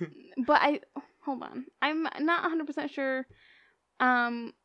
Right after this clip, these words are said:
Speaker 2: how often it comes out because I am only on episode twelve, and sometimes I get distracted. But it
Speaker 1: <laughs>
Speaker 2: looks like it comes out once a week,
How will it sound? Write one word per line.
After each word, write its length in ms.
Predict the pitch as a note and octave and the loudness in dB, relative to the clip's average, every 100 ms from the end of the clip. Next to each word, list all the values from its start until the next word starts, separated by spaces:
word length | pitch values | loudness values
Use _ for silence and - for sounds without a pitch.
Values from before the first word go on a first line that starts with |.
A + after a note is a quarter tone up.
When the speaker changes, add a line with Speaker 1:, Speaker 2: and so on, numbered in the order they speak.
| - | -10
Speaker 2:
how 200 | B3+ C#4 | -4 0
often 260 | B3+ C4+ C4+ | 0 0 -4
it 60 | |
comes 200 | C4+ C4 A#3+ | -4 -4 -4
out 300 | A3+ C#4 - | -4 -4 -4
because 560 | C#4 - C4 B3+ B3 A#3+ - | -8 -4 -2 0 -2 -4 -10
I 640 | - C#4 D#4+ A#3+ B3 E4+ G4 - _ _ _ _ _ _ _ _ _ _ _ _ _ _ _ - | -6 -2 -2 -2 -2 -2 -2 -8 _ _ _ _ _ _ _ _ _ _ _ _ _ _ _ 0
am 120 | D4+ | 6
only 200 | D4 C#4 | 6 6
on 260 | C4+ B3+ A#3+ - | 2 2 0 -4
episode 320 | B3 C4 B3 | -6 -4 -4
twelve, 380 | - A3+ A3+ A#3 | -2 0 0 -2
and 220 | A3+ A#3 | -6 -6
sometimes 420 | C4 B3+ C4+ B3 - - _ _ _ _ _ _ _ - F#3+ - | -6 -4 -4 -4 -6 -20 _ _ _ _ _ _ _ -20 -20 -8
I 120 | B3+ | -6
get 120 | A#3+ | -4
distracted. 520 | B3 - - - - _ - - - | -8 -10 -14 -14 -20 _ -18 -8 4
But 160 | F4+ | 6
it 80 | E4 | 6
Speaker 1:
<laughs> 20 | |
Speaker 2:
looks 300 | E4 A4+ - | 4 2 2
like 400 | F4 D#4+ D#4 - - _ _ _ _ _ _ _ _ _ _ _ _ - | 4 4 4 -2 -20 _ _ _ _ _ _ _ _ _ _ _ _ -4
it 140 | C4 | -4
comes 200 | C4 C#4 | 2 4
out 260 | C4 B3 - _ _ _ _ _ - | 6 4 2 _ _ _ _ _ -10
once 340 | C4+ C4 C#4+ | 2 2 4
a 60 | F4+ | 2
week, 320 | D4+ C#4+ - | 0 -4 -10